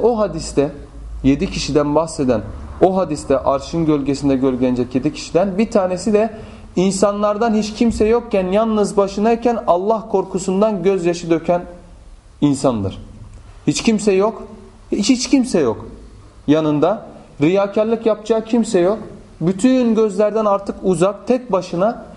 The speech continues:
Masiyet işleyebilir tek başına kaldığı için ki Peygamber sallallahu aleyhi ve sellem diyor, "Şeytan tek kişiyle beraberdir." Şeytan hemen onun ikincisidir.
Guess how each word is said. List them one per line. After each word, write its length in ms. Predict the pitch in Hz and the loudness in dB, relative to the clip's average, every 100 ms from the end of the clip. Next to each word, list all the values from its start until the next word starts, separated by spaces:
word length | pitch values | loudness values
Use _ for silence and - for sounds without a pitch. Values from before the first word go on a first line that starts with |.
| - - | -12 2
Masiyet 500 | 175 214 214 254 262 | 4 4 0 0 2
işleyebilir 640 | 240 - 254 240 254 254 | 0 0 0 2 0 0
tek 220 | 208 202 | -2 0
başına 320 | 180 175 180 175 | -2 0 0 2
kaldığı 300 | 175 185 220 | 0 0 -2
için 220 | 220 220 | 0 0
ki 180 | 220 214 | 0 0
Peygamber 380 | 196 190 202 208 | 0 2 2 0
sallallahu 220 | 208 208 | 0 0
aleyhi 0 | |
ve 100 | 202 | 0
sellem 120 | 202 202 | 0 2
diyor, 120 | 202 | 0
"Şeytan 420 | 202 185 202 202 | 0 0 0 0
tek 200 | 202 202 | -4 -4
kişiyle 380 | 185 202 190 175 | -4 0 2 2
beraberdir." 580 | 170 160 160 160 139 160 - - - - - | 2 2 0 -2 -4 -6 -12 -20 -20 -20 -4
Şeytan 380 | 156 156 180 | -2 2 2
hemen 200 | 180 180 | 2 2
onun 260 | 175 170 175 | 2 0 0
ikincisidir. 680 | 165 170 160 156 175 165 | -2 0 0 0 0 0